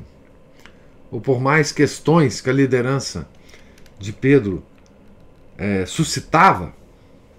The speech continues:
não é? Toda essa briga dos judaizantes contra aqueles que,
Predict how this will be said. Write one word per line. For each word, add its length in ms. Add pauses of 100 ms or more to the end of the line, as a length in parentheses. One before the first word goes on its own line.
(220)
não 160
é? 180 (480)
Toda 200
essa 140
briga 400
dos 160
judaizantes 880
contra 540 (560)
aqueles 560
que, 460